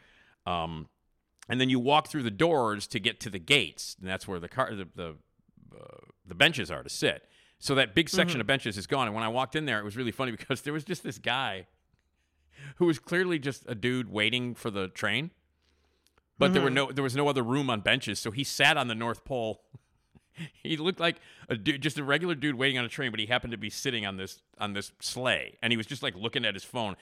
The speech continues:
Speaker 1: And, and the image to me, I took, I took a picture of it. The image to me was so goddamn funny. <laughs> And it's like, like, here's this supposed to be this kid's little festive sleigh that you can take pictures of, and there's, like, a business dude just sitting on it going,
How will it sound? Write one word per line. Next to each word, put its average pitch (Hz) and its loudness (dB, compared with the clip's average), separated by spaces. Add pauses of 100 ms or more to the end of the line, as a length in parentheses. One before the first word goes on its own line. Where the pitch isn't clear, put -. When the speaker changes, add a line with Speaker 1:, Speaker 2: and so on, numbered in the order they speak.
(120)
Speaker 1:
And, 143 0
and 160 -2
the 170 2
image 233 0
to 160 -8
me, 147 0
I 131 4
took, 117 -2
I 139 -2
took 165 -2
a 131 -6
picture 123 -4
of 92 -4
it. 92 -6
The 113 -4
image 190 -2
to 139 -8
me 127 -4
was 113 -4
so 127 -4
goddamn 101 0
funny. 80 -6
<laughs> - -20 (240)
And 120 -4 (140)
it's - -4
like, - -14 (520)
like, - 2 (260)
here's 175 6
this 165 0
supposed 151 0
to 135 -4
be 131 0
this 113 0
kid's 151 0
little 127 -2
festive 117 -2
sleigh 107 0
that 95 -4
you 98 -8
can 98 -8
take 104 -6
pictures 101 -6
of, 104 -8
and 120 2
there's, 123 2
like, 113 -2
a 104 0
business 101 2
dude 73 -6
just 82 -10
sitting - -10
on 82 -8
it - -16
going, 62 -18